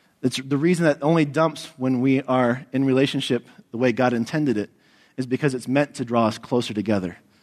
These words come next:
It's meant to bind together us in a,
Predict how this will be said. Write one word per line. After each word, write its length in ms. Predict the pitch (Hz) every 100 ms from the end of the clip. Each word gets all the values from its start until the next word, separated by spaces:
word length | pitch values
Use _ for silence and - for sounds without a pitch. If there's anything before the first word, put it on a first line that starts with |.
| _ _
It's 180 | - 113
meant 280 | 127 139 -
to 300 | - 131 117 - _
bind 640 | - 123 131 143 143 135 -
together 560 | 120 127 120 104 104 -
us 260 | 113 107 -
in 140 | -
a, 120 | 101